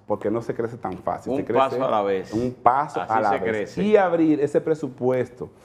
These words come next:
Speaker 1: y no tenerlo como, "Vamos a sacarlo a la mala, que quieren ganarse una comisión", no,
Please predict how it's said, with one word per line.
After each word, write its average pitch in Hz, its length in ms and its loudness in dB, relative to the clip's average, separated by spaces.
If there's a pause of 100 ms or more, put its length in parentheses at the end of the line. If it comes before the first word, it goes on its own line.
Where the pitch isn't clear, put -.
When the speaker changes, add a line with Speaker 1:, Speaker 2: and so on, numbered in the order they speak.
(140)
Speaker 1:
y 113 100 -2
no 120 120 0
tenerlo 139 440 2
como, 120 420 0
"Vamos 151 280 2
a 156 40 -4
sacarlo 151 240 0
a - 20 -2
la 123 100 0
mala, 151 300 0
que 123 100 -8
quieren 135 200 -2
ganarse 135 220 -2
una 127 100 -4
comisión", 127 500 -2
no, 135 340 -4